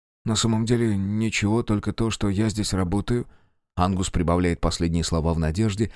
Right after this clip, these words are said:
что Боттомли перестанет хмуриться, однако лицо писателя нисколько не смягчается, когда он произносит:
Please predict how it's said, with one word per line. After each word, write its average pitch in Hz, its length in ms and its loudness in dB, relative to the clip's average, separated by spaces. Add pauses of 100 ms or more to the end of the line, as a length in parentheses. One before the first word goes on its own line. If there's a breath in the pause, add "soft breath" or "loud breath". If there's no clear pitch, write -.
(120)
что - 220 2
Боттомли 92 600 0
перестанет 110 540 0
хмуриться, 101 580 0
однако 143 300 -2
лицо 135 220 -2
писателя 147 520 -4 (240 loud breath)
нисколько 135 460 4
не 98 100 0
смягчается, 113 600 -2
когда 92 280 -2
он 90 140 0
произносит: 78 760 -4